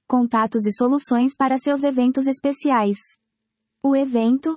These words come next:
que aconteceu no Guilherme Bravo Beauty e Spa, reuniu um time seleto de empresas do setor de casamentos e festas de debutantes,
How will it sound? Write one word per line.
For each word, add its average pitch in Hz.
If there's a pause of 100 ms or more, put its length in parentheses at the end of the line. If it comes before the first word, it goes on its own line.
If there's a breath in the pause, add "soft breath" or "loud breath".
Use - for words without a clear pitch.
que 277
aconteceu 269
no 220
Guilherme 220
Bravo 240
Beauty 214
e 233
Spa, 214 (220)
reuniu 269
um 302
time 226
seleto 240
de 262
empresas 240
do 220
setor 226
de 247
casamentos 269
e 254
festas 269
de 233
debutantes, 233